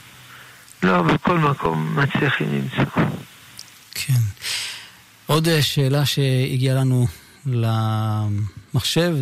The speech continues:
Speaker 2: שאלה של מסרון, האם מותר לגרושה ללכת ללא כיסוי ראש?
Speaker 1: גרושה היא צריכה כיסוי ראש, גם אלמנה.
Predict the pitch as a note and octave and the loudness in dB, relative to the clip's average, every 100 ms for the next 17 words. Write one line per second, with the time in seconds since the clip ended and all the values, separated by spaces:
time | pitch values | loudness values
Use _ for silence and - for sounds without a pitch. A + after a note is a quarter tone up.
0 | A#2+ A2+ - - - - A#2+ A#2+ - A#2+ | -2 -4 -6 -20 -12 -6 0 0 0 0
1 | A2+ A2 A2 - D3+ F3 F#3+ - - - | 0 0 0 -2 0 0 0 -6 -18 -18
2 | - B2+ F3+ F3+ C3+ - D#3+ F#3+ F#3+ D#3 | -4 0 2 2 0 2 2 2 2 0
3 | B2 A#2+ A2 D3+ E3+ D#3 B2+ D3 - F3+ | 0 0 0 0 0 0 0 -2 -2 -4
4 | C#3 A2+ C#3 C#3+ - - B2+ A2+ F#2 - | 0 2 0 -2 -6 -6 -4 -4 -6 -10
5 | - _ _ _ _ _ _ _ _ _ | -12 _ _ _ _ _ _ _ _ _
6 | _ _ _ _ _ _ _ _ _ _ | _ _ _ _ _ _ _ _ _ _
7 | _ _ - - - - - F3+ F#3+ F#3+ | _ _ -20 -20 -18 -6 0 2 4 4
8 | - G3 E3 - G3+ D#3 - D#3+ F3 D#3 | 2 2 0 0 -2 -2 -2 0 0 -2
9 | C#3 - C#3+ C3+ C3 - G2+ - E3 D#3+ | -4 -2 0 0 0 0 0 0 0 0
10 | D3 C3 B2+ A#2+ B2+ C#3 | 0 0 0 -2 -2 -2